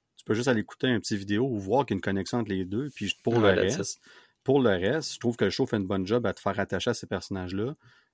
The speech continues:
Speaker 1: euh, de... Peu importe la façon, là, tu sais. Fait que, euh, moi, c'est vraiment comme, tu sais, on, on parle depuis tantôt de ce qu'on a aimé, moins aimé, puis c'est toujours un... Je mets toujours ça dans mes notes, mais c'est toujours, on parle de ça tout le long du,
Speaker 2: Ouais.
Speaker 1: du sujet en tant que tel, tu sais.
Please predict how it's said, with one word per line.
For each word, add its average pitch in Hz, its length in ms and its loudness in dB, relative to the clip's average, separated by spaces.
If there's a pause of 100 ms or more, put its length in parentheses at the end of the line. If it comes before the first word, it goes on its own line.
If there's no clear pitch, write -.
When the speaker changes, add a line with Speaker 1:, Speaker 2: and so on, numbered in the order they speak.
(160)
Speaker 1:
euh, 82 560 -4
de... 58 600 -10 (640)
Peu 123 100 4
importe 117 260 2
la 107 100 2
façon, 139 400 -6
là, - 80 -14
tu - 140 -12
sais. 131 60 -12 (420)
Fait - 240 -2
que, - 140 0
euh, 92 200 4
moi, 110 320 0
c'est - 160 -2
vraiment 107 640 0
comme, 92 360 -4
tu - 80 -18
sais, - 40 -4
on, 104 60 2 (120)
on 90 100 -4
parle 104 180 4
depuis 98 160 -4
tantôt 95 240 -4
de - 60 -12
ce - 60 -10
qu'on 92 180 -6
a 92 40 -4
aimé, 95 200 0
moins 98 180 0
aimé, 92 260 -4
puis - 120 -16
c'est - 100 -18
toujours 95 320 -4
un... 92 180 -12 (560)
Je - 100 -20
mets - 80 -2
toujours 131 220 6
ça 156 80 8
dans 131 80 8
mes 101 180 6
notes, 117 240 2
mais 90 120 -2
c'est - 100 -8
toujours, 98 480 0 (160)
on 95 160 -12
parle 101 180 6
de 92 140 0
ça - 160 -6
tout - 160 -10
le 92 60 -2
long 101 160 -2
du, 95 100 -12 (100)
Speaker 2:
Ouais. 101 200 6
Speaker 1:
du - 60 0
sujet 104 220 -2
en 104 80 2
tant 95 160 -8
que - 60 -16
tel, 117 240 -2
tu 123 160 -6
sais. 120 60 -6